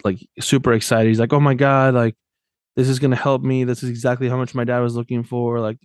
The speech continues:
it's, it's like, I'm, I'm good. Like, I can go to Portugal. I'm so excited." Well, they left the GoFundMe page up.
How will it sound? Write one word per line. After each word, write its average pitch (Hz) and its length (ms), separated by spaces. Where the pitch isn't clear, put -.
it's, - 220
it's - 300
like, 113 180
I'm, 120 280
I'm 127 260
good. 139 200
Like, 123 140
I 127 80
can 139 140
go 139 100
to 131 60
Portugal. 139 420
I'm 127 120
so 139 120
excited." 127 400
Well, 147 300
they 165 280
left 127 600
the 123 100
GoFundMe 120 600
page 95 260
up. 101 220